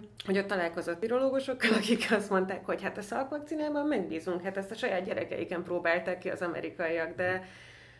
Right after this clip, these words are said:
a Sabin vakcinát így átküldték nekünk, hogy majd mi próbáljuk ki a mi gyerekeinken. Biztos, hogy van mögötte valami, nem tudom, ki akarják írtani a gyerekeinket, vagy, ö, vagy valami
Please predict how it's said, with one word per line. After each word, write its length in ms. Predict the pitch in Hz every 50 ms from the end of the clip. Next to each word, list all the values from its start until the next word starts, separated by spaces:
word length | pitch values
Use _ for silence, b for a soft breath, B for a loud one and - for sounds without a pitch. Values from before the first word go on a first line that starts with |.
| B
a 100 | - 196
Sabin 340 | 190 196 196 180 185 214 214
vakcinát 420 | 220 220 220 - 240 202 208 202 220
így 100 | 196 -
átküldték 640 | 196 190 180 190 190 - 185 175 165 170 190 180
nekünk, 260 | 190 190 175 180 180 185
hogy 120 | 196 180
majd 160 | 185 185 185
mi 120 | 196 196 196
próbáljuk 440 | 196 170 160 165 156 156 165 175
ki 120 | 170 190 180
a 60 | 175
mi 120 | 185 180
gyerekeinken. 880 | 175 165 147 151 151 151 - 165 180 165 165 - 175 170 175 170 180 175
Biztos, 420 | 180 214 190 - - 175 156 -
hogy 160 | - 175 156 156
van 140 | 170 160
mögötte 440 | 156 151 151 156 151 151 - - 160
valami, 680 | 147 151 147 147 151 156 160 160 160 160 156 160 - - - - -
nem 160 | - 165 160 -
tudom, 180 | 175 160 160
ki 120 | 160 196 175
akarják 380 | 165 165 170 160 147 151 -
írtani 340 | 180 170 165 - 170 - -
a 40 | -
gyerekeinket, 920 | 170 233 214 214 202 208 208 180 175 175 180 185 180 175 170 170 175 170
vagy, 260 | - 147 147 151 151
ö, 180 | 160 156 156 156 156 156 B B B B B B B
vagy 160 | 170 170 170
valami 400 | 185 185 180 175 175 180 175 -